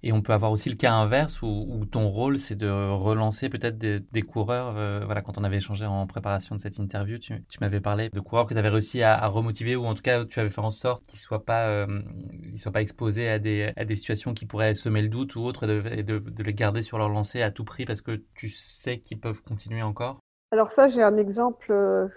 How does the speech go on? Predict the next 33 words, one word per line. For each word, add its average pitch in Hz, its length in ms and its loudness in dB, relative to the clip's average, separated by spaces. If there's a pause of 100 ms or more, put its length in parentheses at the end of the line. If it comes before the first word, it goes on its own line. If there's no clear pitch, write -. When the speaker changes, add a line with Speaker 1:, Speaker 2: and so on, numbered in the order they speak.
(100)
Speaker 2:
ça 208 120 2
va 196 120 4
la 196 120 4
faire 208 240 2
rire 240 300 2
si - 120 -4
elle 202 100 0
m'écoute, 202 480 0
à 214 40 4
ma 202 140 0
petite, - 400 -6
euh, 196 220 2
Élodie, 208 500 6
la, 196 200 4
la, 180 320 2
la 196 220 4
reine 240 320 8
du 214 120 0
désert 208 460 6
de, 190 380 2
du 196 100 -4
Tchad. 269 480 0
La 196 120 2
première 269 520 6
année, 247 680 4
Élodie 220 320 2
était 247 220 4
la 202 100 4
seule 247 260 4
fille 254 240 -4
sur 240 160 -2
la 208 140 2
course - 520 0